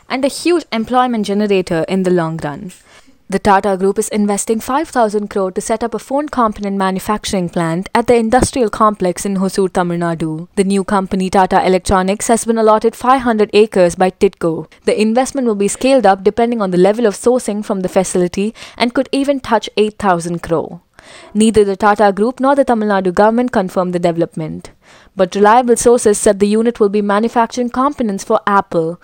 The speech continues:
which is looking to diversify its sourcing base from China. Foxconn is already manufacturing handsets, including iPhone eleven, for Apple at its facility in Sriperumbudur outside Chennai.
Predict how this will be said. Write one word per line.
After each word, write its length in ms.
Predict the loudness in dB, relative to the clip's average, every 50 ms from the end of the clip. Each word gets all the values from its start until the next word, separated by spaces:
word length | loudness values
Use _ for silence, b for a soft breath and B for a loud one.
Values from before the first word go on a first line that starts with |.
| B B B B B
which 160 | -2 -2 -2
is 100 | 0 -2
looking 280 | -4 -2 -2 -4 -4
to 80 | -4 -2
diversify 680 | 0 0 2 2 2 0 -2 -2 -2 -4 -2 0 0 0
its 240 | -2 -4 -4 -2
sourcing 380 | -2 -2 -2 -2 -4 -4 -2 0
base 240 | 0 0 0 -2 -2
from 160 | -4 -6 -6
China. 560 | -6 -6 -6 -6 -6 -6 -8 -10 -12 -14 -16 _ _ _ _ b b b b b b b b b b
Foxconn 640 | 0 2 2 2 2 -2 -6 -2 0 0 0 0 -2
is 100 | -6 -4 -2
already 340 | -2 0 0 0 0 -2 -2
manufacturing 640 | -2 -2 -4 -4 -4 -4 -4 -4 -4 -6 -6 -6 -4
handsets, 540 | -2 0 0 0 -2 -2 -4 -4 -4 -6 -6
including 540 | -4 -4 -2 0 0 0 2 2 0 0 0
iPhone 420 | -2 -2 -2 -2 -4 -4 -2 -2
eleven, 380 | -2 -2 -2 -2 -2 -4 -4 B B B B B B B B B
for 180 | 0 0 2 4
Apple 360 | 4 4 4 4 4 4 4
at 140 | 4 2 0
its 120 | -4 -4
facility 480 | -4 -4 -2 -2 0 0 0 0 0 -2
in 80 | -4
Sriperumbudur 800 | -4 -4 -4 -4 -2 0 0 0 2 0 -2 -2 0 -2 -2 0
outside 420 | -2 -2 -2 -2 -4 -6 -6 -6
Chennai. 540 | -6 -6 -6 -6 -6 -8 -10 -10 -12 -16 -18